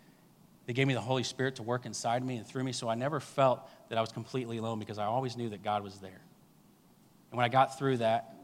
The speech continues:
as a kid, it made me stronger. It made me realize how much more I need to rely on God the Father, who is the perfect Father.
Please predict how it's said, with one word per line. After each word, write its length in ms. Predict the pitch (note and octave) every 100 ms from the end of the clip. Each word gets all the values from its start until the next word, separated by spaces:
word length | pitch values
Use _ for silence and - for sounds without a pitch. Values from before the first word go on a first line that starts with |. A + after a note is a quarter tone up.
| -
as 120 | A2+
a 60 | G2+
kid, 400 | - C#3+ C3 G#2+
it 640 | A2 - - - - -
made 120 | B2+
me 60 | A#2
stronger. 500 | - - A#2+ A#2+ - - - - - - - - -
It 80 | B2
made 160 | C#3
me 100 | C#3+
realize 380 | B2 C3+ C3 B2
how 100 | C3
much 180 | C3 -
more 120 | C3
I 20 |
need 100 | B2+
to 60 | A#2+
rely 260 | A2 A#2+ A#2+
on 140 | A2
God 200 | A#2 A#2
the 60 | G#2+
Father, 360 | - A#2+ A#2
who 80 | A#2+
is 100 | G#2+
the 60 | G#2
perfect 400 | - F3 A#2+ -
Father. 280 | G#2 F#2+